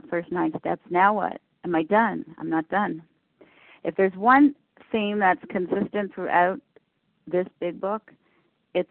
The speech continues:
that my relationship with my higher power, in other words, my, you know, my spiritual life must be constantly developing, because after all,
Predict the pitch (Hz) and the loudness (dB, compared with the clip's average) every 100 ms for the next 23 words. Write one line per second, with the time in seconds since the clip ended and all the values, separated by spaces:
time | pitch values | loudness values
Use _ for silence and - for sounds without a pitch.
0 | - 180 170 - _ _ 175 170 175 180 | 0 2 2 0 _ _ -2 0 0 -2
1 | 185 208 214 - 226 226 - - 165 170 | -2 -2 -6 -4 -6 -6 -10 -6 -4 -2
2 | 170 170 180 190 175 180 214 240 - _ | -4 -4 -8 -6 -6 -4 -6 -8 -14 _
3 | _ _ _ _ - 185 180 185 180 175 | _ _ _ _ -4 0 0 0 0 -2
4 | 156 _ - 180 175 170 165 - _ _ | -4 _ -6 2 4 4 2 -4 _ _
5 | _ _ - 214 160 170 170 - 190 - | _ _ -12 -4 -2 -2 -4 -8 -8 -6
6 | 180 160 180 226 _ - 185 180 - 170 | -4 -2 -2 -4 _ -12 -10 -10 -10 -14
7 | - 196 202 202 175 185 180 - 180 190 | -6 -6 -4 -6 -8 -8 -10 -8 -4 -4
8 | 202 - - - - _ _ _ _ _ | -4 -8 -12 -12 -14 _ _ _ _ _
9 | 185 190 185 190 - 190 202 175 170 | -8 -2 -2 -2 -6 -4 0 0 -2